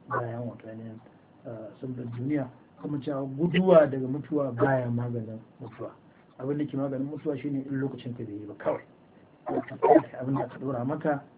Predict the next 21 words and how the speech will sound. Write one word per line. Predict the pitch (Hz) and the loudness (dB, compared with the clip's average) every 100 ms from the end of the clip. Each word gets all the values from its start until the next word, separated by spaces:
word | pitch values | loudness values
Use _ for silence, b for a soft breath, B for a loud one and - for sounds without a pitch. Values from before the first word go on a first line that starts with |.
| - - - - - | -20 -20 -20 -18 -4
kar | 160 156 | 0 0
ka | 139 | -2
ja | 127 139 | -2 -2
da | 127 | -2
baya, | 131 143 151 151 - - - - - - | -4 2 2 2 -4 -20 -20 -20 -20 -8
ka | |
miƙa | 127 143 - 127 | -2 0 0 0
wa | 127 | 0
Allah | 127 | -4
al'amuransa. | 113 - 120 117 104 - - - | -6 -8 -8 -8 -12 -16 -18 -8
Muna | 135 | -8
roƙon | 113 - 135 | -8 -12 -12
Allah | 123 110 | -8 -6
Ubangiji | 127 123 120 | -6 -4 -4
ya | 113 - - | -6 -10 -12
sa | 131 | -10
mu | 117 | -8
cikin | - 127 | -8 -10
masu | 117 127 | -8 -10
bibiyar | 117 110 131 123 | -10 -8 -6 -6
umarninsa, | 117 113 120 143 135 139 | -8 -10 -6 -4 -4 -8